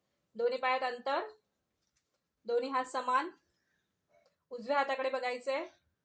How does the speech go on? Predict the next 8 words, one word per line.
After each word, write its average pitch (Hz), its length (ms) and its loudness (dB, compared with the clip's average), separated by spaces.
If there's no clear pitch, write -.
उजवा 240 280 -2
हात 262 180 0
हळूहळू 269 520 -2
कमरेतून 247 440 -2
वाकून 269 400 -2
डाव्या 226 280 2
पायाशी 254 340 -2
आणायचंय. 262 540 0